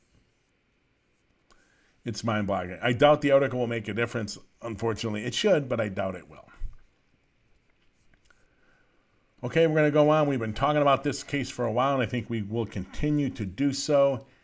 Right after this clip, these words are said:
This is an article from the Tribune. Anjanette Young, we're going back to Chicago. Anjanette Young and her attorney demand public release of Inspector General Copa reports on botched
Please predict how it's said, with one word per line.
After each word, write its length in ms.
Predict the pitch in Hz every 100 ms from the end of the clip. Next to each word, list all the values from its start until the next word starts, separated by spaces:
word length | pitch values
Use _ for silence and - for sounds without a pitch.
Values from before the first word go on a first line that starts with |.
| _ _ _ _ _
This 200 | 127 101
is 80 | 113
an 60 | 120
article 320 | 127 120 113
from 140 | 107
the 60 | 95
Tribune. 640 | - 113 107 160 165 151
Anjanette 640 | 139 156 156 147 143 127
Young, 320 | 143 147 170 131
we're 80 |
going 320 | 104 113 117 110
back 220 | 113 -
to 80 | 98
Chicago. 680 | 101 - 156 156 151 151
Anjanette 400 | 147 147 156 139
Young 220 | 151 151
and 80 | 143
her 220 | 127 120
attorney 440 | 107 - 156 147 139
demand 560 | 120 120 131 135 120
public 380 | - 135 151 151
release 340 | 135 139 127 120
of 80 |
Inspector 460 | 113 101 - 127 131
General 420 | 113 120 123 120
Copa 500 | 110 - 139 147 143 131
reports 500 | 110 - 120 110 -
on 220 | 107 101
botched 500 | 113 123 117 -